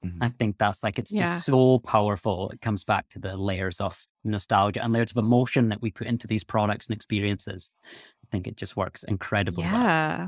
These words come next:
Speaker 3: Wait, wait, wait. What happened to the sunglasses brand? Why didn't that
Speaker 2: <laughs> Oh,
Speaker 3: you
Speaker 2: it's,
Speaker 3: absorb
Speaker 2: it's,
Speaker 3: that
Speaker 2: oh,
Speaker 3: into
Speaker 2: I, I mean,
Speaker 3: Vacation? <laughs>
Speaker 2: uh, well, it's, it's, it still very much exists. I'm still a shareholder. I don't work at it anymore. Um, it's called Tens, tens dot co. So
Speaker 3: Tens.
Speaker 2: very proud of that, um,
Speaker 1: Oh,
Speaker 2: brand
Speaker 1: sick.
Speaker 2: we built.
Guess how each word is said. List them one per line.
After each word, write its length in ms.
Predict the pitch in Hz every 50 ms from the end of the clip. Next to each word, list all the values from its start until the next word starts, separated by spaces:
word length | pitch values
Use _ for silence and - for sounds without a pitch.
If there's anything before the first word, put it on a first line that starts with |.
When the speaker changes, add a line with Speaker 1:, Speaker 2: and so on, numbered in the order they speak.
| 175 -
Speaker 3:
Wait, 320 | 185 185 247 269 254 247
wait, 160 | 226 233 240 240
wait. 160 | 254 254 202
What 240 | 165 160 180 240 262
happened 360 | 254 285 294 - 302 294 -
to 80 | 277
the 120 | 254 - 240
sunglasses 600 | - - 254 285 294 269 208 180 - - 175 156
brand? 300 | - - 170 165 165 156
Why 100 | 160 175
didn't 160 | 190 233 254 269
that 120 | 277 269
Speaker 2:
<laughs> 20 | -
Oh, 80 | 202
Speaker 3:
you 40 | 220
Speaker 2:
it's, 80 | 208 190
Speaker 3:
absorb 220 | 175 185 214 247
Speaker 2:
it's, 80 | 302 262
Speaker 3:
that 280 | 240 208 190 190 190 196
Speaker 2:
oh, 40 |
Speaker 3:
into 160 | 214 233 208 -
Speaker 2:
I, 20 |
I 40 | 330
mean, 140 | 302 330 -
Speaker 3:
Vacation? 540 | 359 349 359 - 190 196 196 269 226 277 - 359 - 539
<laughs> 200 | - 539 - -
Speaker 2:
uh, 80 | - - - 330
well, 460 | - 160 170 196 196 175 147 127 - _ _ _
it's, 180 | 392 330 330 - 349 339 - -
it's, 220 | 151 175 - -
it 180 | - 208 214 185
still 240 | - - 202 202 185
very 200 | 180 180 180 170
much 200 | 170 156 139 -
exists. 300 | 123 127 160 208 - -
I'm 80 | 180
still 200 | 156 - 165 143
a 40 | 131
shareholder. 460 | 120 - 139 139 143 165 170 165 165
I 100 | 190 160
don't 160 | 139 147 135 120
work 220 | 135 135 139 -
at 80 | 165 151
it 140 | 151 151 -
anymore. 520 | 165 151 147 151 151 147 156 175 185 - -
Um, 180 | - 131 127 120
it's 100 | 127 -
called 200 | - 139 131 120
Tens, 440 | - 139 123 110 104 95 92 - - _ -
tens 280 | - 135 131 135 131 -
dot 200 | - 113 104 -
co. 320 | - 123 104 98 95 101 _ _ _ -
So 40 | 208
Speaker 3:
Tens. 280 | 175 139 110 104 92 90
Speaker 2:
very 220 | 120 127 135 131
proud 640 | - - - - 143 131 113 107 107 104 98 92 - - -
of 140 | 117 104 -
that, 280 | - 107 101 101 101 104 -
um, 300 | 104 101 98 95 98 98
Speaker 1:
Oh, 40 | 98
Speaker 2:
brand 280 | 98 104 95 92 95
Speaker 1:
sick. 80 | 76 -
Speaker 2:
we 60 | 101
built. 340 | 92 - 95 92 92 92 -